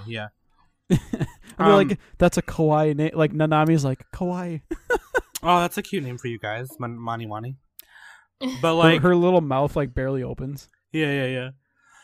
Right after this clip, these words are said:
Speaker 1: But, um, I, I, sometimes I minded it, sometimes I didn't mind it, but there was so much information and history about each person who was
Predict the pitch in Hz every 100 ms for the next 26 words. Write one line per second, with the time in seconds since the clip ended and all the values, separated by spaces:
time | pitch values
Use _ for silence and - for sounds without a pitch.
0 | _ _ 175 165 151 127 117 _ _ _
1 | _ _ _ _ - - - 151 - 147
2 | 135 - 147 135 135 185 190 175 160 151
3 | 147 147 143 156 135 110 113 123 139 156
4 | 110 135 139 - 147 147 170 180 - -
5 | _ _ _ _ _ _ _ _ _ _
6 | _ - 151 156 156 127 123 - 156 123
7 | 107 101 143 - 139 113 104 101 107 123
8 | 131 - 127 113 123 117 117 104